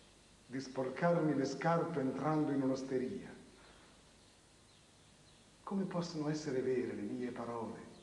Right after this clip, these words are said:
se non c'è un terreno preparato? Non bisogna prima arare e curare la terra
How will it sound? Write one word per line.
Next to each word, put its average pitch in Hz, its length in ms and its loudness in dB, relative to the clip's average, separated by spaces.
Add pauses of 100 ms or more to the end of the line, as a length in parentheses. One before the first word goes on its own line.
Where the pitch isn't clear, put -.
(800)
se - 140 -14
non 120 180 -2
c'è 135 160 -2
un 123 140 0
terreno 120 400 -2
preparato? 110 680 -6 (1400)
Non 165 120 -8
bisogna 151 440 -4
prima 147 480 -4 (420)
arare 123 600 -4 (960)
e - 120 -12
curare 127 500 -2
la 101 80 -6
terra - 560 -8